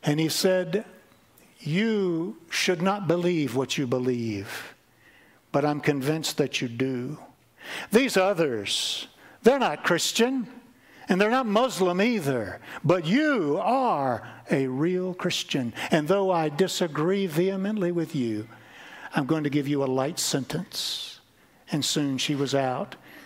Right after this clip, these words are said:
telling people about Jesus again. It's happening in our world, and sometimes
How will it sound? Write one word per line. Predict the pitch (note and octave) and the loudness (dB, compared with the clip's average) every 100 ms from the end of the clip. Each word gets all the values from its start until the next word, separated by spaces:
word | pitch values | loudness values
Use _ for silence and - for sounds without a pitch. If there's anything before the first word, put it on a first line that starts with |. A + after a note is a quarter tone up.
| - _ _ - | -20 _ _ -6
telling | - C3+ C#3 | 0 0 0
people | B2+ C#3+ D3 C3 | 0 -2 0 0
about | C3 D3 | 0 -2
Jesus | B2 B2+ B2 C#3 - | -2 -2 -2 -4 -4
again. | B2 A2 A2+ A2+ A#2 - - - _ - - | -4 -4 -4 -4 -8 -10 -20 -20 _ -6 2
It's | A#3+ | 2
happening | - B3 C#4+ D4+ B3+ | 4 2 2 0 0
in | A3+ G3+ | 0 2
our | G#3 | 2
world, | G3+ A3 C4+ B3 D3+ - | 2 0 2 0 0 0
and | F#3+ F#3 | 2 2
sometimes | - D4+ D#4+ G#3 F#3 F3+ G#3 | 2 4 4 2 4 2 0